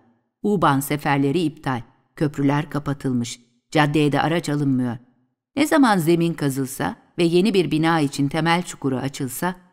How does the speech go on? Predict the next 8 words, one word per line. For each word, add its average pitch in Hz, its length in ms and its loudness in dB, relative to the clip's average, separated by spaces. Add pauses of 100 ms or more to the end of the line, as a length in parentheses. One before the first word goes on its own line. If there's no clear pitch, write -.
(160)
dışarıya 185 460 2
bir 185 100 2
enerji 156 540 0
çıkıyor. 120 400 -6 (520)
Geçmişin 175 520 0
bakiyesi 143 520 -2
görünürlük 147 580 0
kazanıyor. 127 500 -4